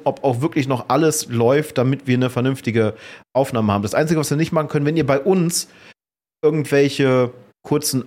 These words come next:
Aussetzer im Bild seht, das liegt nicht an uns, sondern das liegt an der Verarbeitung von Twitch, weil wir nehmen tatsächlich über das Stream Together Tool mit auf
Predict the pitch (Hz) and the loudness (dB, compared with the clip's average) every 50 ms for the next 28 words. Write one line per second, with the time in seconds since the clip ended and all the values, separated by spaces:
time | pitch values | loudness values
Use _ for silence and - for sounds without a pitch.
0 | - 131 151 165 - - 139 131 - - 127 110 - 120 104 98 139 143 151 151 | 0 2 2 2 2 0 0 0 0 -2 -2 -2 -2 -2 0 2 2 2 2 2
1 | 147 - 113 113 98 92 87 - - - - - - _ _ _ _ _ 123 117 | 0 -2 -2 0 0 0 -2 -6 -12 -20 -20 -20 -20 _ _ _ _ _ -8 -6
2 | - - 170 185 180 - - 175 - - 120 127 - - - 165 180 220 269 359 | -2 -2 -2 -2 -2 -4 -6 -8 -6 -4 -4 -4 -2 0 2 2 4 2 2 0
3 | 359 - - - - - - - - _ - - 151 175 175 170 165 151 - - | -2 -4 -6 -6 -8 -12 -20 -20 -20 _ -6 -4 -2 0 0 0 -2 -2 -2 -2
4 | 165 175 - - 143 143 147 143 - - 127 - 131 143 156 151 160 160 156 156 | -4 -4 -2 -2 0 0 0 0 0 -2 -2 0 0 0 2 2 2 2 2 2
5 | - 156 156 156 160 160 151 151 - - 151 147 151 151 151 156 151 151 - - | 0 0 0 0 -2 -4 -6 -6 -4 0 2 2 2 2 0 -2 -2 -4 -6 -10
6 | 151 - _ - - - 185 180 - - - - - - 110 117 131 135 120 123 | -16 -18 _ -8 -2 0 0 2 2 0 -2 -2 0 0 2 4 4 2 2 2
7 | 120 127 139 147 143 - 139 131 - 147 147 139 - 143 - - 131 123 131 131 | 2 2 0 0 0 -2 -4 -4 -2 -2 -2 -2 -4 -6 -6 -4 -4 -2 0 0
8 | 123 - - - 156 165 165 - 135 110 107 101 98 101 98 92 - - - - | -2 -2 -4 -4 -4 -4 -4 -2 -2 0 0 2 2 2 0 0 -2 -6 -8 -4
9 | - 123 117 110 107 107 104 - 98 95 104 120 123 - | 0 2 2 2 2 0 0 2 2 4 4 2 0 -2